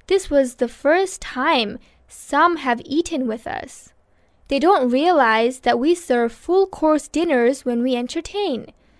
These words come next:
Their meals are usually much simpler than ours. Well, they'll just have to get used to our way of doing things. Everybody's different."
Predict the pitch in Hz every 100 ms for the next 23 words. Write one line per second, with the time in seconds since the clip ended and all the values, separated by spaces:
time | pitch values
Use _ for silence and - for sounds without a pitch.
0 | _ _ _ - 277 262 302 370 330 254
1 | 254 262 359 330 294 277 240 247 330 -
2 | - 277 339 320 240 233 240 - 254 269
3 | 294 285 - 110 - - _ _ _ _
4 | 302 311 311 294 - _ 269 311 311 320
5 | 381 - - 294 - 277 254 240 226 233
6 | 330 339 - - 254 226 226 226 247 339
7 | 277 - 262 349 302 - 196 - - _
8 | _ _ - 202 254 381 311 240 240 226
9 | 254 - 226 226 370 -